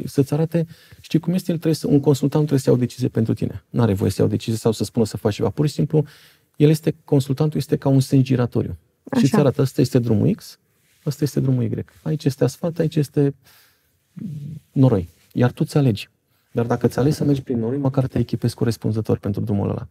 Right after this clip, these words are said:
Speaker 1: El îți dă informația. Ce faci tu cu ea este treaba ta.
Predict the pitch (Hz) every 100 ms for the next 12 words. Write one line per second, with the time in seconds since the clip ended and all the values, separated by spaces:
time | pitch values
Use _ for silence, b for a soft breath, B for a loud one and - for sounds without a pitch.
0 | b b b b 143 135 127 151 135 135
1 | 127 120 - - - _ - 107 - 165
2 | - 170 135 135 131 120 120 117 113 -